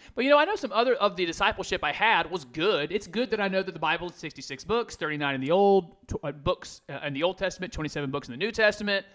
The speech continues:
that Psalms, or Psalm one nineteen is the longest chapter, Psalm one seventeen is the shortest chapter, that Jesus wept is the shortest verse, even though rejoice evermore is also two words, but has more letters. I know a lot of trivia,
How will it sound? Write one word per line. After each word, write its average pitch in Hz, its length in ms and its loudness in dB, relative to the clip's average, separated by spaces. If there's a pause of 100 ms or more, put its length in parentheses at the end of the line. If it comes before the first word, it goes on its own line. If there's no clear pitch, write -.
(240)
that - 140 -14
Psalms, 190 680 -2 (280)
or 135 180 -4
Psalm 196 280 2
one 202 140 -4
nineteen 196 380 -4
is 180 80 -10
the 170 80 -8
longest 185 420 -2
chapter, 196 360 -2
Psalm 233 240 -4
one 339 120 0
seventeen 311 360 -6
is 285 80 -10
the 277 60 -10
shortest 254 380 0
chapter, 120 340 -6
that 143 140 -6
Jesus 285 380 -8
wept 330 280 -4
is 143 80 -14
the 147 60 -12
shortest 214 360 -10
verse, 202 320 -2
even 160 200 -8
though 175 260 2 (180)
rejoice 165 420 -2
evermore 240 420 -2
is 156 100 -6
also 180 260 -4
two 185 180 -6
words, 202 320 -2
but 139 100 -10
has 196 220 -2
more 175 140 -2
letters. 156 340 -2
I 196 80 -2
know 302 240 2
a 277 40 0
lot 220 180 0
of - 40 -14
trivia, 240 560 -4